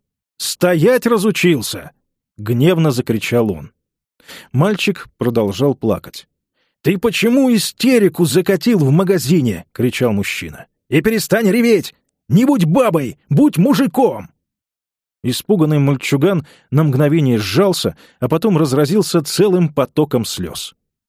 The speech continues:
И тут мужчина не выдержал. Он замахнулся и с силой ударил ребёнка по попе. «Ты замолчишь, в конце концов, или нет?» свирепо загремел он. Руслан и Жанна, поражённые этой сценой,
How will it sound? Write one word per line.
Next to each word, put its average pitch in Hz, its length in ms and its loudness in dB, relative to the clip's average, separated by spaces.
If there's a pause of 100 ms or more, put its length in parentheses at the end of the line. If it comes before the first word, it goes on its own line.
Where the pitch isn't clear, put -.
(480)
И 156 100 2
тут 214 220 0
мужчина 202 420 0
не 165 140 2
выдержал. 92 500 -4 (420)
Он 185 180 0
замахнулся 170 840 0 (280)
и 180 120 4
с - 80 -2
силой 202 560 0
ударил 175 640 2
ребёнка 135 520 0
по 127 140 -2
попе. - 440 -10 (640)
«Ты 226 140 2
замолчишь, 208 640 0
в - 60 -12
конце 220 440 0
концов, 196 600 -2
или 180 200 2
нет?» - 400 0 (480)
свирепо 131 600 0
загремел 104 560 -2
он. 73 160 -14 (960)
Руслан 180 420 0
и - 20 2
Жанна, 135 580 0 (140)
поражённые 135 640 2
этой 117 180 0
сценой, 175 540 0